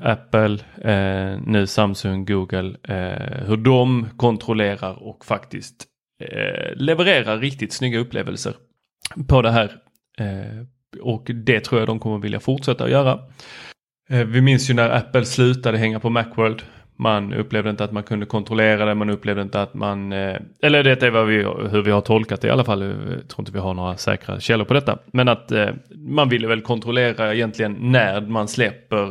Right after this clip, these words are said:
någonting själv och inte vara bunden till ett speci-, specifikt datum. Utan är man inte klar så är man inte klar och då håller man inte en presskonferens om det heller. Eh, men nu kan man göra det och då kan man kontrollera det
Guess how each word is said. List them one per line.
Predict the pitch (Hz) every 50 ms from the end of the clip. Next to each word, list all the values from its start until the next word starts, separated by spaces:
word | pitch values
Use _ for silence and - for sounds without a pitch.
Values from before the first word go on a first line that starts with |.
| -
någonting | - 113 104 98 101 98 - - 101 95 101
själv | - - 165 143 117 107 107 -
och | 107 107
inte | 104 - 120
vara | 107 101 95 98
bunden | 98 110 110 107 107 107 104 104 101 101
till | - 104 101
ett | 95 -
speci-, | - 120 - _ _ 110 107 - 123 107 98 - - -
specifikt | - - 127 123 - 127 117 104 - - -
datum. | 113 107 110 123 - - - 92 95
Utan | 104 104 - 104 98 90 -
är | - - 165
man | 165 160
inte | 151 156
klar | 135 156 147 135
så | 131 139
är | 131 127
man | 127 123
inte | - -
klar | 131 120 117 113 - - - -
och | 110 113 107 107 -
då | - 107 98 95 92
håller | 101 110 107 92 87
man | 104 110
inte | 110 107
en | 98
presskonferens | 95 - - 101 - - - - - _ _ _ - 104 92 - 98 98 101 101 - - - _
om | - 170 143 117
det | 113
heller. | 110 107 98 95 98 107 - - - - - - - - - - - - _ _ _ _ _ _ 123
Eh, | 107 92 101 - -
men | - 117 123 151 170
nu | 165 160
kan | 135 160 143
man | 139 135
göra | 131 127 127 120
det | 113 110
och | - 110 117
då | 110
kan | 104 - 113
man | 110 110
kontrollera | 110 - 113 110 - 110 107 101 101
det | 101 -